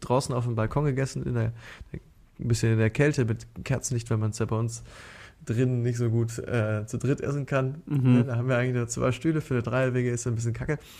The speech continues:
Speaker 1: Aber da hatte ich dann so wieder, und das Gefühl hatte ich halt irgendwie noch nicht so oft, diese, so eine Zusammengehörigkeitsgefühl, so in der W G.
Speaker 2: Mhm.
Speaker 1: So, äh, weiß nicht, wahrscheinlich bist du einfach noch,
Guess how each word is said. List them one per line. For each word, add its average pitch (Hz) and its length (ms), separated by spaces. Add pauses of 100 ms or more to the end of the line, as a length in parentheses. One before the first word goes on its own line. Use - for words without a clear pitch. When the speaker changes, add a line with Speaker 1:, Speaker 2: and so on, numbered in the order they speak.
(540)
Speaker 1:
Aber 139 180
da 139 60
hatte 160 100
ich 170 80
dann 147 260
so 143 300
wieder, 139 400 (1300)
und 117 220
das 127 140
Gefühl 151 280
hatte 143 100
ich 143 120
halt 135 120 (300)
irgendwie 135 220
noch 131 100
nicht 147 140
so - 100
oft, - 180
diese, 127 260
so 120 180
eine 117 440
Zusammengehörigkeitsgefühl, 117 1700
so 110 140
in 107 80
der 113 160
W 117 140
G. 117 280 (280)
Speaker 2:
Mhm. 120 480
Speaker 1:
So, - 100
äh, - 160 (200)
weiß 117 200
nicht, 117 220 (160)
wahrscheinlich 120 480
bist 131 220
du 127 280 (720)
einfach 120 240
noch, 113 300